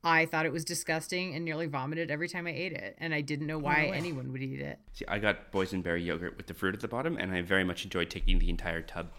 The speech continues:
Speaker 2: and stirring it up and sitting in front of Saturday morning cartoons with it.
Speaker 1: Oh, man. No, I was all about, I would much rather have had cereal any day. And God, cereal is so good. Ugh.
Speaker 2: I think that's a fine point to end on,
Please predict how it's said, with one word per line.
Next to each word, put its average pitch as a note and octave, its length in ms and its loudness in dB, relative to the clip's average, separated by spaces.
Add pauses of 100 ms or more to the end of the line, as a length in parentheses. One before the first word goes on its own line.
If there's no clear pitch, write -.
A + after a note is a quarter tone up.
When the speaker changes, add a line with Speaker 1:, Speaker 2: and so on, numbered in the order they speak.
(140)
Speaker 2:
and E2+ 240 -8
stirring F2+ 360 2
it E2 100 2
up D#2+ 140 -2
and F2 100 -6
sitting E2+ 260 0
in D#2 60 -6
front E2+ 140 -2
of D2+ 60 -4
Saturday D#2 260 -2
morning E2 220 -4
cartoons - 440 -6
with - 140 -6
it. - 120 -6 (180)
Speaker 1:
Oh, D#3+ 480 2
man. D3 440 2
No, D#3 180 2
I D3+ 140 4
was D3+ 120 -2
all D3+ 120 0
about, D3 280 -2
I D#3 60 0
would D3+ 160 0
much D3 240 -2
rather C#3 160 -2
have C3 100 -4
had C3 180 -6
cereal B2 540 -6
any C#3+ 200 -2
day. B2 400 -10
And D3 220 -2
God, C#3 320 0
cereal D3+ 460 -2
is C3 80 -6
so C#3 300 -4
good. C3+ 400 -4 (300)
Ugh. D3+ 260 -2 (500)
Speaker 2:
I C3 60 2
think E3+ 160 -2
that's C#3+ 140 -2
a A2+ 40 0
fine G2 260 6
point F#2+ 260 -2
to - 100 0
end F2+ 160 0
on, E2+ 300 -2